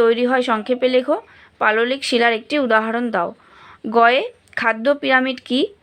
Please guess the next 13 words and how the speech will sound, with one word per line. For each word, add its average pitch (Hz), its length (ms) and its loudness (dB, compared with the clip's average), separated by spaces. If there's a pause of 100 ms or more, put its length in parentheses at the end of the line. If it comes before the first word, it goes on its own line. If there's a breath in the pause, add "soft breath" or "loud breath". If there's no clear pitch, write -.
(380 loud breath)
লিন্ডেম্যানের 254 640 4
দশ 226 160 4
শতাংশের 240 460 -4
সূত্রটি 233 440 -6
লেখো। 240 220 0 (520 loud breath)
চৌম্বক 240 380 4
পদার্থ 240 240 4 (140)
কাকে 208 220 -2
বলে? 240 280 -2
উদাহরণ 208 420 -6
দাও। - 120 -16 (2750)
এই 254 160 6
হলো 285 120 4